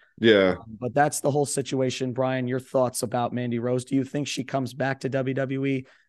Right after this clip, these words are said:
Speaker 2: Who are you more siding in this situation? Uh, your thoughts, man.
Speaker 1: Um, I, I'd say right,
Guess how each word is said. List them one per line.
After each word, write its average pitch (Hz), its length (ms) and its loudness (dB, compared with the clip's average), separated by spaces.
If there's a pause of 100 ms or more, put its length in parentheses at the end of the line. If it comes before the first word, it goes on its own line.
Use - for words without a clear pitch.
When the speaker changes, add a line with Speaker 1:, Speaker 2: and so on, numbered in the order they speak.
(140)
Speaker 2:
Who 170 200 2
are 185 80 6
you 170 160 0
more 160 240 -2
siding 143 640 0
in 143 100 -4
this 139 180 -4
situation? 127 760 -2
Uh, 117 140 -4
your 113 180 -4
thoughts, 107 340 -10
man. 113 200 -16 (420)
Speaker 1:
Um, 160 580 8 (320)
I, 160 480 6
I'd 202 100 6
say 147 200 8
right, 127 300 10